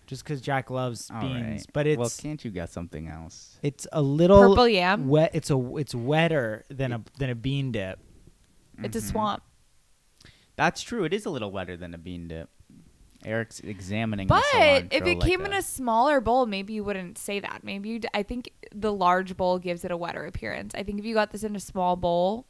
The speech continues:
Speaker 3: you wouldn't have said something like that.
Speaker 1: Jack gave us a little hint. He said it was, we're taking a trip to the Southwest.
Speaker 2: That's right.
Speaker 1: So maybe it's a green, ha-, uh, green
Speaker 2: Yeah,
Speaker 1: hatch
Speaker 2: yeah.
Speaker 1: chili.
Speaker 2: I didn't. I couldn't find those, but that's what I should have made.
Speaker 1: Green hatch chili,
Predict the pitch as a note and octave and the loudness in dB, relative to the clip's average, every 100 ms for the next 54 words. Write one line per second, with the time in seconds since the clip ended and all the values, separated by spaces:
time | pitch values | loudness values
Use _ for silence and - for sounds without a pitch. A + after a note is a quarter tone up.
0 | - G3 F#3 F#3 F3+ F3+ F3 E3+ F3 F3+ | -12 -10 -4 -4 -4 -8 -8 -6 -6 -6
1 | F#3+ F#3 G#3+ G#3+ - - - - - - | -12 -10 -12 -10 -8 -8 -10 -16 -20 -20
2 | _ - D3+ _ - F#3 G3 A3 - G3+ | _ -20 -20 _ -6 0 2 0 -4 -4
3 | G3 - E3 E3 E3+ D#3+ C#3+ C#3 C#3 B2 | -4 -6 -4 -2 -2 -4 -6 -8 -14 -12
4 | C#3 B2+ C3 C3 B2 G#2+ - - C3 C3+ | -8 -8 -6 -8 -8 -10 -12 -12 -8 -8
5 | C3 D3+ D3 E3+ D#3+ - C#3+ B2+ - C3 | -4 -6 -4 -6 -8 -6 -6 -6 -6 -10
6 | A#2 - B2+ A2+ A2 - - - G#2 - | -10 -8 -6 -4 -6 -10 -16 -10 -10 -10
7 | - - - - - - - A2+ - G#2 | -16 -14 -14 -16 -16 -18 -10 -10 -6 -4
8 | F2 - - - - - - - D3 C#3+ | -6 -8 -18 -20 -20 -20 -14 -4 -2 0
9 | C3+ D3 D#3+ E3 D#3+ - D3+ C3 A2 D#3 | -2 -2 0 0 -2 -2 -6 -6 -10 -6
10 | E3 D#3+ D3+ C3+ - D3 C3+ B2+ C3 C#3+ | -6 -6 -8 -12 -12 -8 -6 -8 -10 -6
11 | E3 E3 D#3+ D3 D#3 F#3 F#3 E3+ - D#3 | -4 -4 -4 -2 -2 -2 -6 -8 -6 -2
12 | D3+ D3+ C#3+ C#3 C3 G#2 F#2+ E2+ E2 E2 | 0 0 0 -2 -4 -8 -10 -12 -12 -12
13 | G2+ G2 D#2+ - D2+ D#2 D#2 D#2 F#2 F2+ | -12 -12 -14 -14 -14 -12 -14 -12 -10 -10
14 | - D2 D2+ - D#2 D#2 D#2 D2 G2 D3 | -10 -12 -12 -10 -10 -10 -12 -12 -6 -2
15 | E3 E3+ E3 E3 E3 - - - D3+ D3 | 2 2 2 2 0 -2 -10 -2 2 4
16 | D3 C#3 C3+ | 2 0 -4